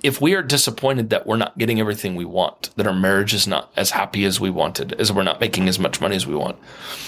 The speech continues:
if we're disappointed, that is because our desire was hitched to the wrong thing.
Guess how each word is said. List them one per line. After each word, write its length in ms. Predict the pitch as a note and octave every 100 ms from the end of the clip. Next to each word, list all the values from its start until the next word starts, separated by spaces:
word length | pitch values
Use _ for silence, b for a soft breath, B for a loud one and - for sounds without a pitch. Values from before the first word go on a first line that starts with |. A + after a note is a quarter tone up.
| B _
if 160 | B2+ A#2
we're 120 | C3+
disappointed, 840 | C3+ D3+ - - F3 G#3 D#2+ - - _ _ _
that 180 | A#2+ C#3+
is 100 | E3
because 360 | D3+ C3 B2 A2
our 220 | - A2+
desire 800 | G#2+ G#2 F#2 G2+ C#2+ E2+ C2+ - _
was 260 | A2+ A2 -
hitched 500 | A#2 - - - -
to 100 | A2
the 100 | G2
wrong 240 | F#2+ F2
thing. 340 | - - -